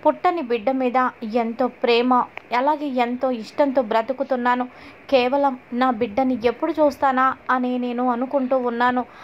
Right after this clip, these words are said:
అలాంటిది నా, నా బిడ్డని నువ్వు తీసుకొని దూరంగా వెళ్ళిపోతావంటే నేను భరించలేకపోయాను. అందుకనే నేను అలా మాట్లాడాను" అని అనుకుంటూ ఉంటాడు మనో. ఇదే సరైన సమయం అనుకొని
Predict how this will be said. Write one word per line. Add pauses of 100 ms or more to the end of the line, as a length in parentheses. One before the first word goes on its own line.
(180)
అలాంటిది (180)
నా, (160)
నా
బిడ్డని (440)
నువ్వు
తీసుకొని
దూరంగా
వెళ్ళిపోతావంటే
నేను
భరించలేకపోయాను. (140)
అందుకనే
నేను
అలా
మాట్లాడాను" (400)
అని
అనుకుంటూ
ఉంటాడు (100)
మనో. (840)
ఇదే
సరైన
సమయం
అనుకొని